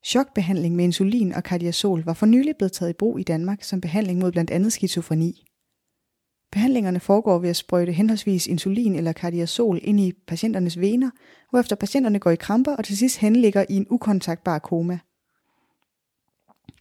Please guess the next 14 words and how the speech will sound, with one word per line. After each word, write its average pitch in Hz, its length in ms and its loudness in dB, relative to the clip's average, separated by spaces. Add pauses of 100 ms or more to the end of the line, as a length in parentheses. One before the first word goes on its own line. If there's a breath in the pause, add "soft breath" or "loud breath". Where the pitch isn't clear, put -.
(840 soft breath)
For - 120 0
insulinbehandlinger 196 840 2
så 214 120 -4
foregår 233 360 2
opvågningen 180 540 0
med 175 80 0
et 170 120 -2
rør 220 140 -2
til 185 140 -4
mavesækken, 202 540 0
hvor 190 120 2
der 185 80 -2
indføres 185 340 0
sukkervand. 170 480 -2